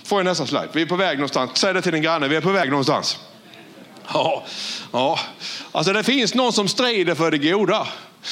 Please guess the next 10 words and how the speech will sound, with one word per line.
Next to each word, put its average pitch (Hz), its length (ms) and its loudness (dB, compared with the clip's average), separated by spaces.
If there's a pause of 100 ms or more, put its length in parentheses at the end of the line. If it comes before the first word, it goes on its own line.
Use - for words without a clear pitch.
Och, 202 180 2
och 202 100 4
Daniel 262 540 2
då, 277 140 2
för 214 120 0
tvåtusen 226 640 0
fem 214 240 0
hundra 208 160 2
år 156 60 0
sedan, 143 360 -2